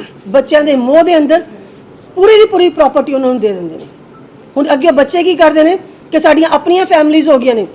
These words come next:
ਅਸੀਂ ਆ ਉਹਨਾਂ ਨੂੰ ਲੁੱਕ ਆਫਟਰ ਕਰੀਏ ਕਿ ਤੁਹਾਨੂੰ ਲੁੱਕ ਆਫਟਰ ਕਰੀਏ?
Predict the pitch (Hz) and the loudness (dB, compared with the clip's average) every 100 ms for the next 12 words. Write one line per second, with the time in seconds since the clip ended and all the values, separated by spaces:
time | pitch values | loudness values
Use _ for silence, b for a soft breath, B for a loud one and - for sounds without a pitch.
0 | - - - - 302 311 311 359 392 370 | -18 -20 -10 -4 0 0 0 0 2 2
1 | 359 349 - 370 311 359 403 392 349 349 | 2 0 0 -6 -4 -2 -2 -4 -2 0
2 | 311 277 220 - 214 - 170 | 0 -2 -6 -8 -14 -14 -14